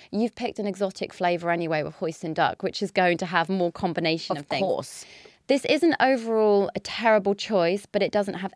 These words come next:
Speaker 1: any vegetables in it like you think it will do, because it's just got a few leaves and a little block of cucumber. It's not even
Speaker 2: How
Speaker 1: one of your five a day.
Speaker 2: Interesting. I would not have thought that.
Speaker 1: Yeah, it's
Speaker 2: I
Speaker 1: not
Speaker 2: would have
Speaker 1: even one of
Speaker 2: actually
Speaker 1: your five a
Speaker 2: forgotten
Speaker 1: day.
Speaker 2: about that.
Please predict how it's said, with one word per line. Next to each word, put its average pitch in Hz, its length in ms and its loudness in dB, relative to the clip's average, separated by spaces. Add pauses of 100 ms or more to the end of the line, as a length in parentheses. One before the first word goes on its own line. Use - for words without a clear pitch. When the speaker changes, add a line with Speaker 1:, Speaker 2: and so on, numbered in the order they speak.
Speaker 1:
any 196 220 0
vegetables 170 580 -2
in 170 80 -2
it 156 120 -6
like - 280 -6
you 160 60 -10
think 160 320 -8
it - 120 -10
will 156 180 -2
do, 147 260 -6
because 175 280 -10
it's 165 120 -10
just - 180 -12
got 180 120 -6
a 165 40 -8
few 170 220 -8
leaves 165 320 -4
and 165 100 -8
a 156 60 -8
little 151 220 -6
block 156 260 -6
of 156 80 -14
cucumber. 156 580 -8 (480)
It's 190 140 -4
not 214 160 2
even 196 160 0
Speaker 2:
How 185 60 -2
Speaker 1:
one 185 100 0
of 170 80 -2
your 170 100 -2
five 156 260 -4
a 160 40 -10
day. - 360 -6
Speaker 2:
Interesting. 170 720 -4
I 196 100 2
would 202 140 0
not 214 140 0
have 202 120 -2
thought - 260 -2
that. 120 200 -2 (400)
Speaker 1:
Yeah, 185 160 6
it's 202 120 -2
Speaker 2:
I 208 60 2
Speaker 1:
not 240 80 2
Speaker 2:
would 247 80 4
have 226 80 2
Speaker 1:
even 220 120 0
one 214 40 0
of 202 80 0
Speaker 2:
actually 202 80 0
Speaker 1:
your 185 100 2
five 180 240 0
a - 20 -4
Speaker 2:
forgotten 196 80 0
Speaker 1:
day. 165 60 2
Speaker 2:
about 151 220 0
that. 98 220 -4